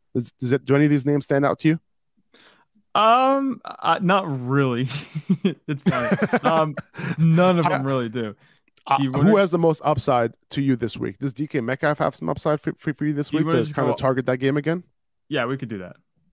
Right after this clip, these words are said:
Speaker 2: Yeah,
Speaker 1: Okay.
Speaker 2: let's stick
Speaker 1: We
Speaker 2: with
Speaker 1: had, we
Speaker 2: that.
Speaker 1: had three seconds left anyway. So,
Speaker 2: Yeah.
Speaker 1: so we have two players now, again, from this Seahawks, uh, Seahawks Chiefs
Speaker 2: Chiefs
Speaker 1: game.
Speaker 2: game. Yeah.
Speaker 1: Right? Uh, Patrick Mahomes is already taken, right?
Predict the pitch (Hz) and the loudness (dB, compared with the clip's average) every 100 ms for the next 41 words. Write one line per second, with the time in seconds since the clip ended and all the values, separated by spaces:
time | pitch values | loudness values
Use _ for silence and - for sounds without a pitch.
0 | _ - 117 - 127 135 139 151 156 160 | _ -6 -6 -6 -12 -2 0 2 2 0
1 | 147 156 - 135 120 117 101 92 50 95 | 2 0 0 -2 -2 -4 -4 -8 -8 -6
2 | - 110 - - - _ - 170 170 196 | -2 -2 -2 -18 -20 _ -2 0 2 2
3 | 175 - - 226 208 170 151 131 117 107 | 0 -4 -2 -2 0 2 2 0 -6 -6
4 | - 127 117 104 - _ - 139 123 120 | -8 -4 -4 -6 -16 _ -6 -4 -2 -4
5 | - - _ _ - - 160 127 123 107 | -6 -14 _ _ -10 -4 -2 2 0 -2
6 | - - _ - 113 104 101 78 - - | -10 -14 _ -6 -2 -2 -2 -6 -8 -6
7 | 135 120 113 - - _ _ - - 135 | -2 -2 -4 -8 -16 _ _ -12 -6 -4
8 | 120 - 98 - _ _ _ _ 127 98 | -4 -8 -10 -12 _ _ _ _ -8 -8
9 | - - 113 123 _ _ - - 127 147 | -10 -4 -2 -2 _ _ -6 -2 0 0
10 | 160 170 160 160 139 - 131 135 139 - | -2 -2 -4 -4 -6 -4 -2 -2 -4 -6
11 | 139 120 156 - _ _ _ 120 170 | -4 -4 -8 -12 _ _ _ -2 -2